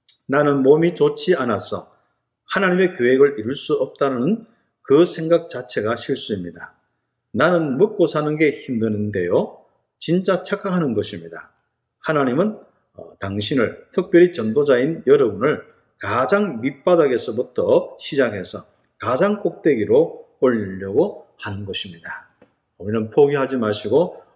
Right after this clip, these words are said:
어, 응답받길 바랍니다. 어, 성경에, 어, 히스기야라는 왕이 나오죠. 그 히스기야 왕은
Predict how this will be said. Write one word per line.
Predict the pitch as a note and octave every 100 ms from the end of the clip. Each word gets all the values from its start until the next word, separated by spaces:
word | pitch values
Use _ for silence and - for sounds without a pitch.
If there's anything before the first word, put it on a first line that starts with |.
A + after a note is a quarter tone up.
| _
어, | E2+ A2+
응답받길 | A2+ A2 - G2+ G#2+
바랍니다. | G2 F#2 F2+ F2 F#2+ - _ _ _ _ _
어, | F#2+ -
성경에, | - C#3 C3+ C3+ B2+ A#2+ F3+ - - _ _
어, | - -
히스기야라는 | - D3 F3 D#3 F3+ F3 B2 C3+ C3+ - - _ _
왕이 | G2+ A2 A2 G#2 G#2
나오죠. | F#2+ F#2+ F#2 G2 F2+ _ _ _
그 | - A2
히스기야 | G#2 A#2 B2 A#2+ B2+ A#2
왕은 | G#2 A#2 A2+ G#2+ A#2+